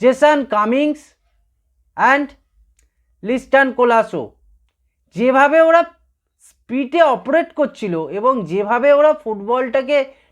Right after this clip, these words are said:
ডেলিভার করাচ্ছিল মাঝমাঠ থেকে, জনি কাউকো, এরা one of the greatest signing মো-, মোহনবাগানের, এটা বলতে কারোর কোনো আপত্তি থাকা উচিত না। মোহনবাগানের সবচেয়ে সেরা সাইনিং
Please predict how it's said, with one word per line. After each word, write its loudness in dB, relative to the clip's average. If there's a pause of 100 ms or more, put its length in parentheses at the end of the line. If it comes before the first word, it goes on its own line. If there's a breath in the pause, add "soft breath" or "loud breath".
(100)
ডেলিভার 2
করাচ্ছিল -6 (600)
মাঝমাঠ 0 (100)
থেকে, -2 (280)
জনি 0
কাউকো, 0 (180)
এরা -6
one -4
of -6
the 0 (140)
greatest -2 (100)
signing -2 (340)
মো-, -8
মোহনবাগানের, -6 (600)
এটা -2
বলতে 0
কারোর 0
কোনো -4
আপত্তি -4
থাকা -4
উচিত -12
না। -20 (400)
মোহনবাগানের 0
সবচেয়ে -8
সেরা -2
সাইনিং -4